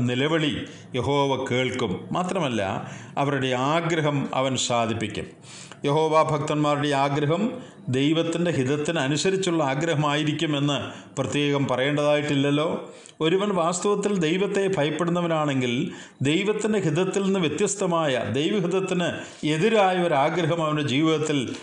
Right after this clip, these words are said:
അവൻ കൊണ്ടു നടക്കുകയില്ല. യഹോവയ്ക്ക് ഇഷ്ടമുള്ള, ദൈവത്തിന് പ്രസാദകരമായ ആഗ്രഹമായിരിക്കും അവൻ്റെ ആഗ്രഹം. അപ്പോൾ ആ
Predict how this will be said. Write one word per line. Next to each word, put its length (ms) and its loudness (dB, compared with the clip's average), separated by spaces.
അവൻ 220 2
കൊണ്ടു 260 -2
നടക്കുകയില്ല. 580 0
യഹോവയ്ക്ക് 680 2
ഇഷ്ടമുള്ള, 580 0
ദൈവത്തിന് 480 0
പ്രസാദകരമായ 920 2
ആഗ്രഹമായിരിക്കും 880 0
അവൻ്റെ 320 2
ആഗ്രഹം. 460 2
അപ്പോൾ 240 2
ആ 140 0